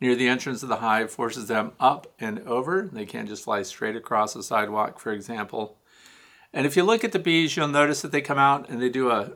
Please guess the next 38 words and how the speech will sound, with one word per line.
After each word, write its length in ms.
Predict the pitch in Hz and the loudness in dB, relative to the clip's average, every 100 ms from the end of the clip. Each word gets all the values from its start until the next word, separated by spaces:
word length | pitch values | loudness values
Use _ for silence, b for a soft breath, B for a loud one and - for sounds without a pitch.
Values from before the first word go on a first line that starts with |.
| - | -12
really 800 | 170 196 190 190 180 170 165 156 | -4 4 4 6 4 4 4 2
lazy 500 | 147 147 139 139 131 | 2 2 2 0 -2
corkscrew 640 | - 107 - - - 110 | -2 -2 -2 -8 -4 -2
as 120 | 107 | -2
they 100 | 117 | -2
look 240 | 110 120 123 | 0 0 0
around, 400 | 117 123 123 123 B B B B | 2 2 2 -2 B B B B
and 200 | - 117 | -6 -2
then 80 | 117 | -2
they 100 | 117 | -2
keep 180 | - 139 | -4 -2
going 280 | 127 147 | -2 0
up 240 | 196 196 _ 143 | -2 -6 _ -4
and 120 | 156 | -2
up 240 | 180 180 | -4 -2
and 200 | 165 180 | -2 0
up, 240 | 208 220 190 | 0 -2 -2
and 100 | 160 | -2
then 120 | 156 | -2
they 100 | 147 | -2
go 180 | 143 143 | 0 0
in 60 | |
the 80 | 131 | 2
direction 400 | 123 120 117 127 | 2 2 0 -6
they 100 | 110 | -4
want 200 | 107 104 | -4 -4
to 60 | 95 | -4
go 220 | 95 - | -6 -8
in. 80 | - _ _ _ _ _ b b b b b b b b | -16 _ _ _ _ _ b b b b b b b b
So 520 | b - 139 139 139 135 | b 4 8 10 8 8
the 120 | 139 | 4
direction 640 | 135 147 180 196 - 180 | 4 6 6 4 -2 -2
of 260 | - 139 131 | 0 0 2
the 100 | 123 | 0
hive's 500 | 135 147 156 139 - | 4 4 4 0 -8
entrance 580 | - 131 139 143 135 127 | -4 -4 -4 -4 -4 -6
does 240 | - 117 117 | -6 -6 -4
not, 640 | 113 120 117 123 - - | 2 4 4 2 -6 -10